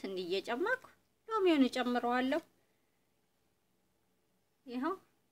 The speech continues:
ይሄ ሁለተኛው ውህዳችን ነው ማለት ነው። እንዲህ አድርጌ ሎሚው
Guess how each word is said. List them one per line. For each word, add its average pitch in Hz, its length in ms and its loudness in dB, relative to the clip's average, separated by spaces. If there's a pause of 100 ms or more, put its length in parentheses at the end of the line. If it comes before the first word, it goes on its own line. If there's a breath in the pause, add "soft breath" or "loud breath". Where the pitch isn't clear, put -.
(560)
ይሄ 233 140 4
ሁለተኛው 226 760 4 (520)
ውህዳችን 202 680 -6
ነው - 120 -12
ማለት - 280 -16
ነው። - 180 -20
እንዲህ 214 220 -2
አድርጌ 269 260 -4 (720)
ሎሚው 233 440 2